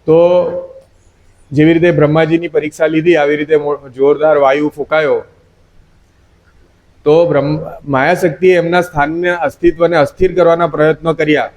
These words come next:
તો બ્રહ્માજીને પણ થોડી ચિંતા થઈ. પરંતુ અહીં લખ્યું છે, બીજા શ્લોકમાં જે કાલે આવશે, એમાં ખાલી just તમને, તેમાં લખ્યું છે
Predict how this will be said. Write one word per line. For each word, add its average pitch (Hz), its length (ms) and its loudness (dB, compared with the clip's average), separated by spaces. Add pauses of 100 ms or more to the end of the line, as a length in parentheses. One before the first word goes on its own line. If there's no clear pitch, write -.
(300)
તો 147 120 0
બ્રહ્માજીને 147 560 0
પણ 156 200 0
થોડી 160 200 0
ચિંતા 147 380 -4
થઈ. 110 220 -6 (400)
પરંતુ 190 680 2 (400)
અહીં 180 320 2
લખ્યું 180 340 2
છે, 151 280 0 (720)
બીજા 147 440 -2 (280)
શ્લોકમાં 147 440 0
જે 147 100 2
કાલે 143 260 2
આવશે, 143 300 0
એમાં 139 300 -6
ખાલી 147 220 -6
just 151 260 -4
તમને, 151 280 -10 (480)
તેમાં 190 260 0
લખ્યું 190 300 0
છે 165 180 0